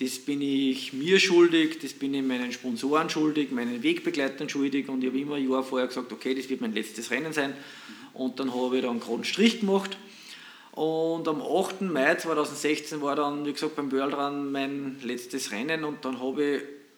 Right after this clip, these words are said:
Speaker 1: gewusst, in den Jahren, wo ich mich eigentlich eh schon ein bisschen vorbereitet hatte auf die Karriere danach sozusagen,
Speaker 2: Mhm.
Speaker 1: hab ich gesagt, ich mach die Trainerausbildung.
Speaker 2: Mhm.
Speaker 1: Somit hab ich auch dann die Trainerausbildung abgeschlossen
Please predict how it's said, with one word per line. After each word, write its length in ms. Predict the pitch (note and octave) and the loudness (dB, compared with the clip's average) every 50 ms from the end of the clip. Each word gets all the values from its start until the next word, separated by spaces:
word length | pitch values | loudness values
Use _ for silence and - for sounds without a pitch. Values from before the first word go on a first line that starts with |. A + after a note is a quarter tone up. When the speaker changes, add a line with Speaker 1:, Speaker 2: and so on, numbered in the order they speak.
| _ _ _ _ _ _ _ _ _ _ _ _ _ _ _ _ _ _ - - - | _ _ _ _ _ _ _ _ _ _ _ _ _ _ _ _ _ _ -20 -20 -16
Speaker 1:
gewusst, 380 | - - D3+ F3+ G3 F3 - D#3 | -8 -4 -2 0 0 -2 -2 -4
in 100 | D#3 C#3+ | -4 -2
den 140 | D3 D3 C#3+ | -2 -2 0
Jahren, 300 | C3+ C#3 D3 D#3 E3 D#3 | 0 2 4 4 4 4
wo 80 | D3+ | 4
ich 40 | D3 | 4
mich 120 | D3 C#3 | 4 2
eigentlich 260 | C3+ C3+ C#3 C#3 C3 C3 | 0 0 0 -2 -2 -2
eh 60 | C#3 | 0
schon 180 | D3+ D#3 C#3+ | 0 0 0
ein 80 | C3+ - | -2 -4
bisschen 180 | D#3 D3 C#3 B2+ | -8 -10 -10 -6
vorbereitet 560 | - C3 B2 - D3 C3+ C3+ C3+ - - - | -4 -4 -2 -2 -2 -2 -2 -2 -2 -6 -8
hatte 140 | C3 - C3+ | -6 -4 -4
auf 140 | C3 B2+ - | -4 -6 -6
die 80 | - | -10
Karriere 420 | A#2+ - C3 A#2+ B2 B2+ A#2+ A#2+ A#2 | -8 -6 -4 -2 0 0 0 0 0
danach 380 | A#2 A#2 A2 G#2 G#2+ C3+ - | 0 4 6 6 6 6 6
sozusagen, 440 | - - C3+ - - - C3+ C3 C3 | 0 -8 -10 -10 -8 -6 -6 -6 -6
Speaker 2:
Mhm. 540 | B2+ B2 - - - - - - - B2 - | -6 -12 -18 -18 -18 -18 -18 -18 -18 -10 -8
Speaker 1:
hab 100 | C3 B2 | -6 -4
ich 60 | C3+ B2 | -4 -4
gesagt, 260 | - C#3+ B2+ - - | -4 -6 -6 -6 -6
ich 60 | C3+ | -4
mach 200 | C3 B2+ A2+ A2 | -4 -4 -6 -6
die 120 | - - - | -10 -10 -10
Trainerausbildung. 720 | C3+ A#2 C3+ D#3 F3+ F3 F#3 F3+ - - F3+ F3+ F#3 F#3 | -6 -4 -2 0 2 2 2 0 -2 -2 -2 0 0 -2
Speaker 2:
Mhm. 360 | F#3 - - - - - - - - - - - - - | -4 -6 -12 -16 -18 -20 -20 -20 -20 -20 -20 -20 -20 -18
Speaker 1:
Somit 380 | - - C#3+ C3 C3+ C3+ C3+ - | -10 -8 -4 -2 -2 -4 -4 -6
hab 160 | C#3 C3 B2 | -6 -4 -2
ich 80 | B2+ B2 | -2 -2
auch 100 | B2 B2 | -2 -4
dann 240 | - B2 A#2+ A#2 | -4 -4 -4 -4
die 120 | A#2 B2 A#2 | -4 -4 -6
Trainerausbildung 680 | - - A2+ A#2+ A#2+ B2 A2+ - - A#2+ - B2+ B2+ | -4 -2 -2 -2 -2 -4 -6 -8 -10 -10 -10 -8 -2
abgeschlossen 720 | - - - - F#3+ E3+ - E3 D#3+ D3+ D#3 - E3 D#3+ D3+ | -2 -2 -2 -2 -6 -2 0 2 0 0 0 -4 -6 -8 -10